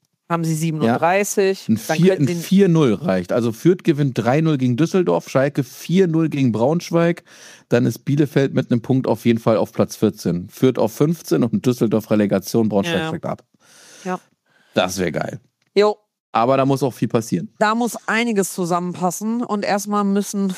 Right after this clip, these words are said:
Speaker 1: muss aus Bielefelder Sicht müssen die auch erstmal ihre Hausaufgaben erledigen und einen scheiß Punkt holen. Aber ich hoffe nicht, dass Arminia auf den Punkt spielt, weil dann ge-, werde ich am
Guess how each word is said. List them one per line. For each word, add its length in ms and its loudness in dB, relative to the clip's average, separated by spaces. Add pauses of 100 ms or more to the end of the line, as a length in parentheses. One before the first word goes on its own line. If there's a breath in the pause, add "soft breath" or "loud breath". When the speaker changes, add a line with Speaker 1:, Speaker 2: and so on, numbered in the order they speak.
(100)
Speaker 1:
muss 400 -4
aus 180 -2
Bielefelder 460 2
Sicht 240 -4
müssen 240 0
die 80 2
auch 100 2
erstmal 380 0
ihre 240 0
Hausaufgaben 560 -2
erledigen 380 2
und 140 -2
einen 60 -6
scheiß 280 -2
Punkt 340 -6
holen. 180 0
Aber 220 0
ich 120 -6
hoffe 180 -4
nicht, 160 -2
dass 100 -4
Arminia 300 0
auf 120 -4
den 120 -4
Punkt 260 -4
spielt, 380 0
weil 100 4
dann 220 -2 (340)
ge-, 460 -6
werde 260 2
ich 220 -10
am 100 -8